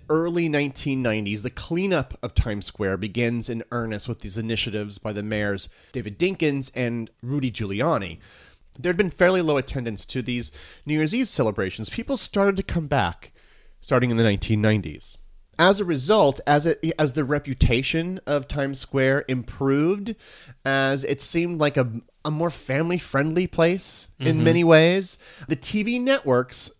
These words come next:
Speaker 1: who had been maybe relegated to hotels and to buildings around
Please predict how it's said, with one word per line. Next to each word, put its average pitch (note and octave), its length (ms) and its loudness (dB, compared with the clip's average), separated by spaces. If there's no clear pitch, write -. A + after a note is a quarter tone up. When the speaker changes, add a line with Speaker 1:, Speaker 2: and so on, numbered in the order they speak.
Speaker 1:
who F#3+ 200 -2
had E3 300 -2
been D#3+ 340 2
maybe E3+ 280 2
relegated C3 680 2
to B2+ 120 -4
hotels B2+ 640 -2
and A#2 140 -6
to B2+ 100 -4
buildings B2+ 420 -4
around D3 760 0